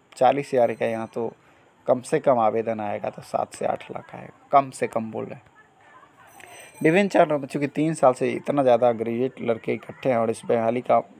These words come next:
अच्छे से इंतजार कर रहे हैं, चूँकि ये ऑब्जेक्टिव मोड में छियालीस सौ ग्रेड पे का बहाली कहीं भी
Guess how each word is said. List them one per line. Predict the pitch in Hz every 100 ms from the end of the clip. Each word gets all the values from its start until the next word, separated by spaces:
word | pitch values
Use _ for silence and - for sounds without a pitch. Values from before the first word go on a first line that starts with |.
| - -
अच्छे | - - 143
से | 123
इंतजार | 113 113 113
कर | 113
रहे | 113
हैं, |
चूँकि | - - 156 156 - - - -
ये | 123 139
ऑब्जेक्टिव | - 127 127 143 - - 196
मोड | 151 147 135
में | 123 120 214 - - - _
छियालीस | - 123 139 143
सौ | 131
ग्रेड | 120 117
पे | - 117
का | - 117
बहाली | 113 107 113
कहीं | 120 117 110
भी | 104 143